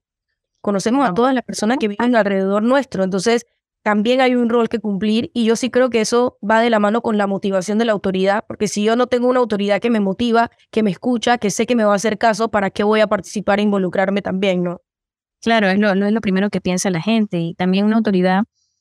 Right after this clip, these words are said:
Speaker 2: que sabemos que es incapaz de tener enlaces con otras instituciones o con otras partes del gobierno central, porque uno esperaría, pues, que sean ellos ese enlace con algún ministerio, sean ellos con ese enlace con alguna institución,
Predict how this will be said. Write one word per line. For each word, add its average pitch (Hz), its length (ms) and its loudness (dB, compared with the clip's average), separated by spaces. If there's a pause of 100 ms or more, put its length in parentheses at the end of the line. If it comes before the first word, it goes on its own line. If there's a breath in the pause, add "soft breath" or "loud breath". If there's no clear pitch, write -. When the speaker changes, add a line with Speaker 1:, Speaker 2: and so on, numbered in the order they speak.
(140)
Speaker 2:
que 208 140 0
sabemos 214 400 2
que 208 140 2
es 208 40 6
incapaz 208 720 2 (100)
de 185 120 -4
tener 185 260 0
enlaces 202 400 0
con 185 160 -2
otras 180 220 0
instituciones 196 800 0
o 165 100 -2
con 170 180 -2
otras 185 240 -4
partes 190 320 0
del 190 120 0
gobierno 175 360 0
central, 180 520 -2 (360)
porque 185 220 -4
uno 202 100 2
esperaría, 196 480 0
pues, 185 180 -4
que 170 220 -4 (480)
sean 214 320 0
ellos 190 560 0
ese 185 220 -2
enlace 202 540 0 (300)
con 190 140 2
algún 180 300 0
ministerio, 185 760 0
sean 190 300 0
ellos 196 260 0
con 170 440 -2
ese - 200 -2
enlace 185 460 -2
con 170 180 -2
alguna 175 220 0
institución, 202 580 -2